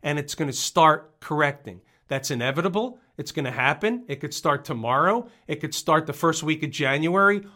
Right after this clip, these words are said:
All I'm saying is be on the lookout 'cause it's coming. Have I told you how much I appreciate each and every one of you?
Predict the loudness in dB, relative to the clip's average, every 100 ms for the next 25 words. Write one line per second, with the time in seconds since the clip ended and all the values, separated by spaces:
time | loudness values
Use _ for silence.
0 | _ 0 4 6 4 2 0 2 2 2
1 | 0 -2 -6 _ _ -14 -2 2 4 4
2 | 4 4 4 4 2 0 -2 -2 0 -4
3 | 0 0 0 -6 -20 _ -4 -2 6 6
4 | 6 4 4 2 2 2 2 2 0 2
5 | 0 0 -2 -2 2 2 2 2 4 2
6 | 2 0 0